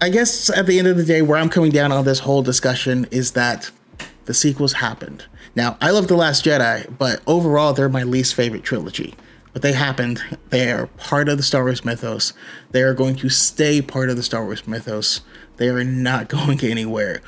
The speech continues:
So the sooner the community can accept that, I think everyone's gonna be a lot happier because then you won't be surprised. I don't believe any of this stuff is being forced down our throats or anything like that. Like, this is one page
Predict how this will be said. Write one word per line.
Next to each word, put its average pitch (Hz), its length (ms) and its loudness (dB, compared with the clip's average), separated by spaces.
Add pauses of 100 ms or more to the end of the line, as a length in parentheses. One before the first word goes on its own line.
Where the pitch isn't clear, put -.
(300)
So 143 400 2
the - 180 -6
sooner 165 640 2 (600)
the 135 300 0
community 147 560 2
can 135 640 -2
accept 135 540 -2
that, 143 440 0
I 131 120 -2
think 135 400 -4
everyone's 135 480 0
gonna 123 180 -4
be 120 240 -4
a 120 80 -6
lot 120 320 -2
happier 113 420 -6
because 113 400 -8 (380)
then 160 140 4
you 151 80 6
won't 143 180 2
be 135 100 0
surprised. - 640 -4 (220)
I 175 80 2
don't 214 80 4
believe 220 340 2
any 175 220 4
of 165 60 2
this 156 120 2
stuff 139 200 2
is 127 100 -2
being 127 160 -2
forced 131 400 -2
down 131 180 0
our 120 100 -6
throats 185 400 2
or 151 60 2
anything 139 300 -2
like 123 220 -6
that. 151 320 0 (240)
Like, 135 180 0
this 160 180 2
is 139 200 2
one 139 240 0
page 135 560 0